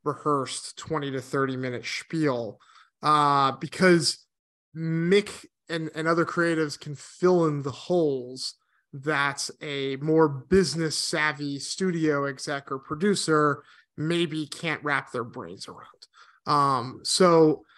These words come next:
I think it depends on the scenario. You know, if I was pitching Mick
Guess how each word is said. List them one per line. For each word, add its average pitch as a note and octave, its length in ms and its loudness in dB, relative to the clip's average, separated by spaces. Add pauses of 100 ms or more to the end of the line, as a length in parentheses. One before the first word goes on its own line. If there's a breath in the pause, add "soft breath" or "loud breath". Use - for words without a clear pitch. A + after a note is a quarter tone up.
(240 soft breath)
I D#3+ 80 -2
think A#3 260 0
it D#3+ 100 0
depends G3 440 0
on D#3 140 2
the C#3 80 0
scenario. C3 960 -8
You D3+ 120 0
know, D#3 100 4
if D#3+ 100 0
I F3+ 80 4
was F#3+ 140 6
pitching F3 320 2
Mick E3+ 260 0